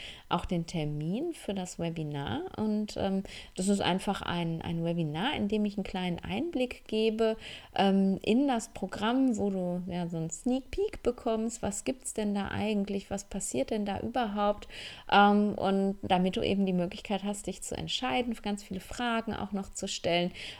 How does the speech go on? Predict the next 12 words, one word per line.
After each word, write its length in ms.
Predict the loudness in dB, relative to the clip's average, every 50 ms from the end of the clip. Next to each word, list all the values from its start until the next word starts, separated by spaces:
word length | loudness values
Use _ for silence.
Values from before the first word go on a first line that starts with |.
| -2 2
ähm, 260 | 4 4 4 2 0
treffen 420 | 0 0 0 0 0 0 -2 0
wir 80 | 0 0
uns 200 | -2 -2 -4 -4
eben 260 | -4 -4 -4 -4 -6
vorab. 480 | -8 -6 -8 -4 -2 -2 -2 -2 -4 -10 -10 -12 -18 -18 -18 -10 0 6
Ähm, 580 | 8 8 8 8 8 6 6 4 2 0 -4 -8 -18 -20 -14 -2 6
genau, 440 | 8 8 10 10 8 6 4 2 0
und 500 | 0 0 0 0 0 -2 -4 -6 -16 -16 -8 -2
dann, 480 | 0 0 2 2 0 0 0 -2 -4 -4 -2
ähm, 420 | -2 0 0 0 -2 -2 -4 -6 -8 -10 -4 -2
ja, 180 | -2 -2 -2